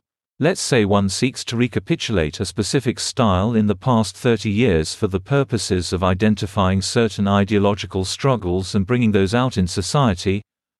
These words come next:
one can choose to direct one's consumption choices into that pattern,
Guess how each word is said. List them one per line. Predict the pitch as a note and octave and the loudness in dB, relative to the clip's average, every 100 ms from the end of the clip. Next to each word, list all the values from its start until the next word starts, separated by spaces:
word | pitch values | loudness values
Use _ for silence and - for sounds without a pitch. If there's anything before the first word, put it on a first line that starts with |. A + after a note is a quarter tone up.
| _ | _
one | A#2 C3 | -2 0
can | C3+ | -2
choose | A#2 C3 A2+ | 0 0 0
to | - | -2
direct | G2+ G#2 A2 C3 - | 0 2 4 2 0
one's | G#2+ G#2+ - | 0 2 0
consumption | - A2 D#3+ D#3+ G#2 F2+ | -2 0 0 0 -2 -2
choices | G2+ D#2 - G2 F#2+ | 0 0 0 -4 0
into | G#2 G2 | 0 0
that | F#2+ F2 - | 0 -2 -2
pattern, | A#2+ G2 F2 | -2 0 -2